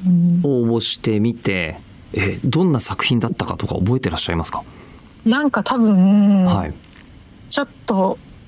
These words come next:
Speaker 1: 自分の殻にと-、閉じこもりがちな女の子が、
Speaker 2: うん。
Speaker 1: なんか女装をしている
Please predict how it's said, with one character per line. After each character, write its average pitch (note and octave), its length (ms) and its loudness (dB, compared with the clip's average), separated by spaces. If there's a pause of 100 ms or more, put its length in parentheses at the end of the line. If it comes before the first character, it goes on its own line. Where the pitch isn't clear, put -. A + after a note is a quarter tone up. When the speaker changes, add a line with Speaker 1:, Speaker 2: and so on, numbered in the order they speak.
(240)
Speaker 1:
自 G#3+ 160 2
分 A#3 180 4
の A#3 140 2
殻 B3 260 0
に A3 120 4
と-、 - 160 0
閉 G#3 320 2
じ G#3 120 0
こ A3+ 120 -2
も A#3 100 2
り A3+ 120 4
が A3+ 100 2
ち A#3 120 0
な A3+ 140 2
女 A3+ 300 2
の G#3+ 140 2
子 F3+ 180 0
が、 F#3 480 2
Speaker 2:
う C#3 80 0
ん。 F2 100 0 (1600)
Speaker 1:
な F#3 120 -2
ん G3+ 60 0
か E3+ 240 -4 (440)
女 G#3 160 -2
装 A#3+ 460 0
を A#3+ 100 0
し - 80 -4
て A#3 260 0
い A3 60 2
る A3 380 2